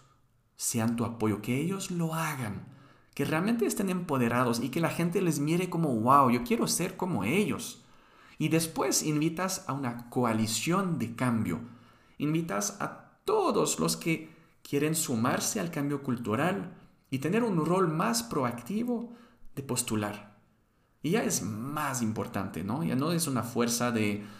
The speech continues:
de, de transformación de, de diez, veinte, treinta, cuarenta personas, pero ya es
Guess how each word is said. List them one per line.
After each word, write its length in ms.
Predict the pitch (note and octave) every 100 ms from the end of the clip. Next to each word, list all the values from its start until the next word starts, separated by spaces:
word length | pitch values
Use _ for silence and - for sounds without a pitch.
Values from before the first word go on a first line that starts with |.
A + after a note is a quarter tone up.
| - -
de, 180 | - G2
de 220 | - F2
transformación 840 | F#2 G#2 G#2+ A2 F#2+ - B2 B2+ A#2
de, 440 | G#2 G2 F2+ -
de 80 | E2+
diez, 380 | G2 G2+ A#2 G2+
veinte, 320 | G#2 B2 A2
treinta, 360 | - G2 G#2+ G#2+
cuarenta 320 | G#2 G2+ G#2
personas, 220 | G2+ G#2+
pero 180 | - C#3+
ya 160 | F3+ G3+
es 240 | G3+ -